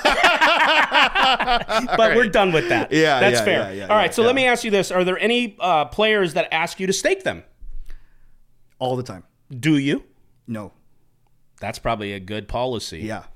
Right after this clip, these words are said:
Speaker 2: Yeah.
Speaker 1: So
Speaker 2: Even if they're close with you or friends?
Speaker 1: No. So, so I have staked and bought action in players before.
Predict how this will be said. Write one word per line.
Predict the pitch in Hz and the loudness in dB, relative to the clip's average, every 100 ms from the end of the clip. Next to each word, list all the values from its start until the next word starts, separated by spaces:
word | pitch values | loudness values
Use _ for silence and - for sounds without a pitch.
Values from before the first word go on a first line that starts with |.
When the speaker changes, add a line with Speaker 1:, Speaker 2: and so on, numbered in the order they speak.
| - - - - | -20 -20 -20 -12
Speaker 2:
Yeah. | 107 | -8
Speaker 1:
So | 98 180 165 | 0 4 4
Speaker 2:
Even | 175 196 | 4 2
if | 185 - | 0 0
they're | 170 | -4
close | 160 156 170 - | -2 -2 -2 -4
with | 185 | -6
you | 202 | -2
or | 208 | -4
friends? | 156 147 147 196 - - | -2 -4 -4 -6 -10 -18
Speaker 1:
No. | 247 285 339 294 | -4 -2 0 -2
So, | - 302 277 | -2 0 0
so | - - 262 | -4 -4 -2
I | 208 220 | 0 0
have | 196 247 254 - - - - - - _ _ - - | 2 2 0 -8 -20 -20 -20 -20 -20 _ _ -20 -16
staked | - - 202 190 190 | -10 -2 0 0 -2
and | 143 120 | -6 -2
bought | 143 147 - | -2 -2 -6
action | 127 120 139 | -8 -6 -8
in | 120 | -8
players | 123 117 107 | -8 -8 -8
before. | 120 - 104 | -12 -10 -14